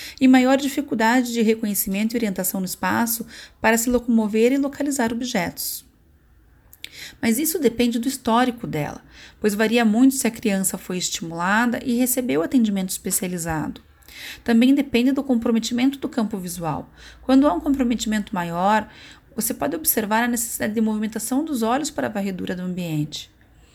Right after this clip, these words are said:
A baixa sensibilidade ao contraste é outro aspecto. Alguns podem apresentar fotofobia, ao mesmo tempo que necessitam uma condição de ilumina-, iluminação que evite o ofuscamento. Conversando aqui com a Suelen,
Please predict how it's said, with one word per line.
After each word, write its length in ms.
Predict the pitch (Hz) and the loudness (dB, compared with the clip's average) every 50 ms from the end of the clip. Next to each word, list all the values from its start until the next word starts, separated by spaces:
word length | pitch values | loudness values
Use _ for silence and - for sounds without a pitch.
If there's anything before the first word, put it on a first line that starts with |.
| - - - - - - - | -20 -20 -20 -20 -20 -6 -2
A 100 | 233 226 | 0 2
baixa 240 | 226 277 339 - - | 2 2 0 -2 -6
sensibilidade 720 | - - 339 269 - 220 208 190 196 185 196 190 190 180 | -4 -2 0 0 0 0 -2 -4 -4 -2 0 -2 0 -2
ao 60 | 180 165 | -4 -8
contraste 640 | - 170 156 151 - 202 214 233 247 226 233 - 254 | -8 -10 -12 -6 -2 -2 0 0 0 -2 -4 -2 0
é 60 | 247 | 0
outro 320 | 247 269 302 339 - - | 2 2 0 -2 -4 -6
aspecto. 580 | 320 294 - - - - - - - _ _ - _ _ - - - - - - | -6 -6 -4 -6 -6 -8 -8 -10 -18 _ _ -20 _ _ -20 -20 -20 -20 -8 0
Alguns 360 | - 202 202 226 262 285 277 | 2 2 4 6 4 4 4
podem 240 | 285 - 233 208 226 | 2 0 0 0 0
apresentar 480 | 226 226 220 202 220 208 202 - 202 - | -2 -2 -4 -4 -4 -2 -2 -2 -4 -4
fotofobia, 880 | - - - - - - 190 170 165 185 180 190 214 240 262 285 277 - - - - _ | -6 -14 -14 -14 -12 -10 -10 -8 -6 -6 -2 0 2 2 2 0 -2 -8 -20 -20 -10 _
ao 100 | - 233 | 2 4
mesmo 300 | 240 269 294 339 359 285 | 4 4 4 2 -4 -6
tempo 340 | - - 277 294 311 311 269 | 0 0 2 2 0 -2 -6
que 140 | - - 240 | -2 -2 0
necessitam 760 | 240 233 - - - - - 240 247 254 254 - 226 196 - - - - - - - _ | 0 0 -2 -4 -2 -2 0 0 0 -2 -2 -4 -6 -6 -6 -12 -20 -20 -20 -20 -4 _
uma 120 | 233 247 | 0 0
condição 420 | 247 269 262 254 233 - 269 277 | 2 2 2 2 2 2 2 2
de 40 | 285 | 4
ilumina-, 400 | 294 277 254 247 240 226 226 - - | 6 6 6 4 4 2 -2 0 -2
iluminação 800 | 220 208 214 214 214 196 190 190 - - - 240 262 302 302 | 0 0 2 0 0 0 -2 -4 -2 0 2 2 4 4 2
que 160 | 277 - 285 | 2 2 0
evite 340 | 254 226 233 277 359 359 - | 0 2 2 0 0 0 -4
o 40 | 370 | -8
ofuscamento. 760 | 277 - 247 - - - 202 185 175 165 156 147 147 - - - - - _ _ _ - - - - - - - - - - - - | -8 -6 -8 -6 -4 -2 -2 -2 -2 -2 -2 -4 -4 -8 -16 -20 -20 -20 _ _ _ -20 -20 -20 -20 -20 -20 -20 -20 -20 -20 -10 2
Conversando 680 | - 269 269 262 240 - - - 240 240 269 320 349 320 | 4 6 6 6 4 2 0 0 2 2 2 2 0 -2
aqui 160 | 277 - - | -4 -4 -6
com 100 | 240 - | -8 -6
a 20 | 190 | -4
Suelen, 640 | - - - 185 180 185 208 226 233 214 185 180 | -4 -4 -2 -2 0 2 2 2 2 0 -2 -6